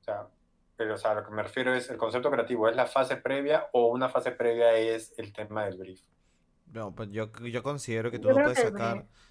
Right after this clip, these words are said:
Speaker 2: yo, claro, o sea, tú no puedes sacar un concepto sin un brief, ¿no? Pues porque en el brief tienes toda la información de, y
Speaker 3: Tiene un insight.
Speaker 2: eh, claro, o sea, bueno, a veces el brief no, no tiene un insight tal cual, ¿no? O,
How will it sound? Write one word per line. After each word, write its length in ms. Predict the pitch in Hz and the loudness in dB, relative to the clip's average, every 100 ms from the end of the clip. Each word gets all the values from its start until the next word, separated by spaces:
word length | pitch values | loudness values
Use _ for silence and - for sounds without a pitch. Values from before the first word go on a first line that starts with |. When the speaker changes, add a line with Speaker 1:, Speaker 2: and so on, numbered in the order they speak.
| _ - | _ -10
Speaker 2:
yo, 160 | 120 | -8
claro, 320 | 135 139 117 110 | 0 0 2 0
o 40 | |
sea, 160 | 120 113 | -4 -6
tú 100 | 127 | -6
no 120 | 135 | -4
puedes 220 | 135 139 | -4 -6
sacar 320 | 117 120 117 | -6 -6 -6
un 80 | 123 | -4
concepto 480 | 117 107 117 - 117 | -6 -6 -8 -8 -10
sin 180 | - 101 | -10 -10
un 160 | 98 | -6
brief, 360 | 107 131 120 - - | -2 -2 -2 -12 -14
¿no? 260 | 98 92 | -10 -8
Pues 160 | - 104 | -8 -10
porque 240 | - 95 | -10 -12
en 60 | 98 | -10
el 100 | 101 | -8
brief 220 | 104 120 | -6 -8
tienes 240 | - 117 113 | -8 -12 -6
toda 160 | 120 | -6
la 60 | 120 | -6
información 680 | 117 117 101 - 110 107 107 | -8 -10 -10 -8 -8 -6 -4
de, 240 | 117 110 - - - - | -4 -6 -12 -20 -20 -12
y 340 | - 208 202 | -8 -6 2
Speaker 3:
Tiene 180 | 277 269 | 4 6
un 60 | 285 | 6
insight. 460 | 294 285 220 208 _ _ - | 6 4 0 -8 _ _ -12
Speaker 2:
eh, 80 | 202 | -2
claro, 480 | 147 147 120 101 | 4 4 4 0
o 140 | 87 117 | 0 0
sea, 340 | 127 120 110 - - | 2 2 0 -4 0
bueno, 280 | 151 131 - _ | 0 0 -6 _
a 180 | - 117 | 0 4
veces 240 | 147 175 165 | 4 2 -2
el 120 | 120 | -2
brief 360 | 127 156 147 | 0 0 -2
no, 300 | 135 135 139 - | -4 -2 -2 -6
no 260 | 135 135 135 | -4 -4 -4
tiene 220 | 143 135 | -6 -6
un 140 | 131 | -8
insight 380 | 135 127 135 135 | -8 -4 -4 -4
tal 180 | 110 98 | -6 -4
cual, 400 | 135 143 127 104 | 2 4 2 -4
¿no? 280 | 107 123 - | -8 -8 -10
O, 140 | 120 | -2